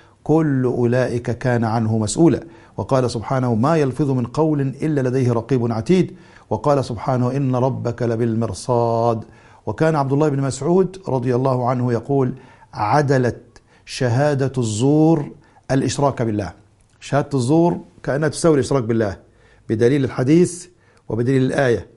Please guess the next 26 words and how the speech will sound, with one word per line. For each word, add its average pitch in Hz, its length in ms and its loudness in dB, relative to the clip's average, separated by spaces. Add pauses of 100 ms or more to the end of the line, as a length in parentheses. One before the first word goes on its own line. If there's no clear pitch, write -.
(240)
فالنبي 127 300 -2
صلى 135 140 -2
الله 123 140 -4
عليه 139 100 2
وسلم 131 100 2
قال: - 0 -
"ألا 131 120 2
أنبئكم 135 400 0
بأكبر 135 340 0
الكبائر؟" 156 680 0
وذكر 135 320 -2
شهادة 131 280 -4
الزور، 117 320 -2 (500)
وبدليل 117 340 0
قول 151 280 2
الله 151 140 2
عز 147 280 0
وجل 151 260 2
في 139 120 -4
سورة 143 320 -2
الحج 131 380 -2 (520)
قال: 180 480 0 (360)
"فاجتنبوا 151 840 0
الرجس 143 460 0
من 143 160 0
الأوثان 170 640 0